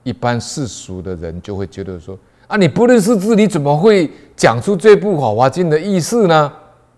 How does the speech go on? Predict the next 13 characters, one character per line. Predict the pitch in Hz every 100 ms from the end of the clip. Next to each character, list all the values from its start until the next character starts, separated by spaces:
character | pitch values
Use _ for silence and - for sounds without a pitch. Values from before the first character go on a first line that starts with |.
| _ _ _ _ _ _ _ _ _ _ _ _ _ _ _ _ _ _ _ _ _ _ _ _ _ _
因 | - 156
为 | 147 107 - _ _ _ _ _ _ _ _ _ _ _ _ _ _ _ _ _ _ _ _ _ _ _ _ _ _ _ _ _ _ _ _ _ _ _ _ _ _
这 | - 247
个 | 175 135 - - -
文 | 135 127 156
字 | 214 226 123
啊， | 76 - _ _ _ _ _ _ _ _ _ _ _ _ _ _ _ _ _ _
禅 | - 143 185
宗 | 214
里 | 170
面 | 190
讲 | 147 120
说 | 113 156 156